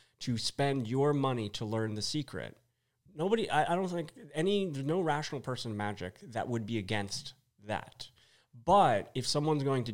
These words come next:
teach a trick that's somebody else's for free, that's where it's like, it's kind of like piracy, but it's also a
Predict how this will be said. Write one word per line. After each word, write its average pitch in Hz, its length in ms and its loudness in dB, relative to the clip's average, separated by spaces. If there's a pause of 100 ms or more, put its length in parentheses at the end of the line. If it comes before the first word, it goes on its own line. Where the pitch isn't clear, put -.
teach 151 300 -4
a 143 60 -4
trick 120 480 -2
that's 113 200 -4
somebody 127 500 2
else's 147 680 -4
for - 140 -8
free, 180 600 -4 (540)
that's 143 340 2
where 117 340 2
it's - 180 -4
like, 104 400 -4 (280)
it's - 180 -12
kind 170 180 2
of 165 80 0
like 151 140 2 (240)
piracy, 170 540 0
but 156 180 0
it's 131 120 -4
also 127 540 0
a 107 60 -2